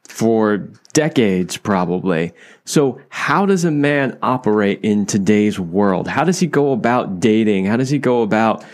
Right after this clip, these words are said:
interacting with women, given all of this? Like, wh-, like, what does he do now?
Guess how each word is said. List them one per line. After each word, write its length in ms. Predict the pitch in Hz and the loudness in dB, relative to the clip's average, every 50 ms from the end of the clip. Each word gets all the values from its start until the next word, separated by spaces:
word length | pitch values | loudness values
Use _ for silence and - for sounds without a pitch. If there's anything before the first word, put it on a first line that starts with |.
| - - - | -20 -4 -2
interacting 720 | 131 139 139 139 120 120 120 120 117 - - 117 110 110 | -2 0 0 2 2 2 2 0 0 0 0 0 2 2
with 140 | 110 101 | 0 0
women, 640 | 95 92 98 113 120 120 110 107 101 98 98 95 90 82 | 0 0 2 2 4 4 4 2 2 2 0 -2 -4 0
given 360 | - 110 110 104 104 98 90 | 2 2 2 4 2 0 0
all 260 | - 95 92 92 92 | 0 -2 0 0 0
of 140 | 90 87 82 | -2 0 -2
this? 220 | 90 - - - | -4 -4 -2 -4
Like, 100 | 107 - | -4 -4
wh-, 100 | 110 82 | -2 -2
like, 180 | 104 120 113 120 | -2 -2 -2 0
what 140 | 117 147 156 | 0 0 0
does 120 | 180 156 | 2 0
he 80 | 160 131 | 0 0
do 280 | 104 113 127 135 110 90 | 2 2 2 2 0 -2
now? 380 | 73 65 62 58 52 - - | -4 -4 -6 -8 -10 -12 -18